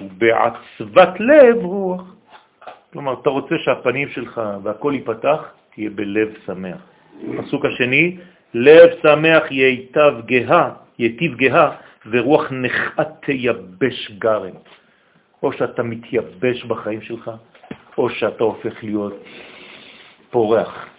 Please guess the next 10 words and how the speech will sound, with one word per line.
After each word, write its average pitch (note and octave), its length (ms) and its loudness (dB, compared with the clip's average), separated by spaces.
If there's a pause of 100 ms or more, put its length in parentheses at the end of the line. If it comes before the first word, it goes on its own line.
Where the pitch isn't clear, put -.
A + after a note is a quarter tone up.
בשמחה G#2 480 -8
גדולה. F#2+ 280 -10 (640)
שיהיה A#2+ 320 0
חודש C3 540 -2
מבורך, A#2 720 4 (600)
ואנחנו A2+ 640 -2
מודים B2 540 -2
כמובן A#2 600 2 (280)
לבעלי A2 640 0
אכסניה B2+ 540 0